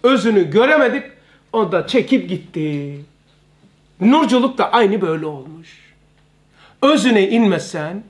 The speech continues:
enfus alemine inceden inceye tetkik, tefekkür yapmasan gidiyor. İşte bu, bu da bu. Celbeze ne yapar? Bunlarla meşgul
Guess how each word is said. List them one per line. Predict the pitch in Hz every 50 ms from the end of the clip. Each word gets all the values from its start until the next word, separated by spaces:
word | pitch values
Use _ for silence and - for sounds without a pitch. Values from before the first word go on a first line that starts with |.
| _ - - - _ -
enfus | 240 277 277 294 311 - -
alemine | 254 240 240 233 226 226 226 220 196 180 185
inceden | 247 247 262 262 226 185 277 294 330 349 349
inceye | 339 311 277 214 262 262 254 226 208 -
tetkik, | - 233 226 226 - - 220 202 196 - - - - - -
tefekkür | 208 214 214 - 220 - - 202 180 170
yapmasan | 208 240 233 233 - 202 180 170 - - 240 247 254 254 254 - - -
gidiyor. | 196 196 170 185 165 147 143 - - _ _ -
İşte | - - 220 226 214
bu, | 254 247 220 208
bu | 269 220
da | 269 262 226
bu. | 175 135 - - _ _ _ _ _ _ _ _ _ _ _ _ _ _ _ _ _ _ _ _ _ _ _ _ _ _ _ _ _ _ _ _ _ _ _ _ _ _ _ -
Celbeze | - 190 202 202 226 262 269 320
ne | 311
yapar? | 302 262 - - 269 294 285 220 - - _ _ _ _ _ -
Bunlarla | 151 139 196 202 202 202 214 240 302 311 294 254 214
meşgul | 202 190 170 - - - 170